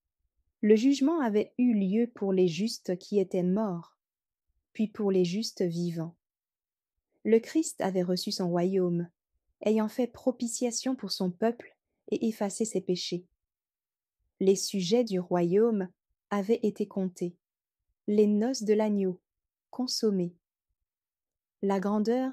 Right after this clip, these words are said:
et la domination des royaumes qui sont sous tous les cieux avaient été données à Jésus et à ceux qui doivent hériter du salut. Jésus allait régner comme roi des rois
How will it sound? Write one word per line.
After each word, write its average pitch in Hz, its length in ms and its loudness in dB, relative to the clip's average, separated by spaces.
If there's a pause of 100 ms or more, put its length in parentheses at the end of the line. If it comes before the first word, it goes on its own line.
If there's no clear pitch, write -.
et 208 60 2
la 196 160 0
domination 233 720 0
des 202 80 -2
royaumes 196 560 0
qui 202 140 -8
sont 202 200 -6
sous - 280 -6 (100)
tous 349 180 2
les 277 140 4
cieux 269 440 -4 (520)
avaient 214 260 2
été 254 340 -2
données 240 360 0
à 196 80 -2
Jésus 190 540 -2 (680)
et 277 140 2
à 254 80 -2
ceux 285 220 -4
qui 269 180 -2
doivent 220 380 -2 (220)
hériter 240 520 -2
du 190 160 -6
salut. 185 580 -4 (840)
Jésus 190 500 0
allait 190 220 0
régner 202 420 0
comme 190 320 -2 (160)
roi 175 460 0
des 220 140 2
rois 196 380 -2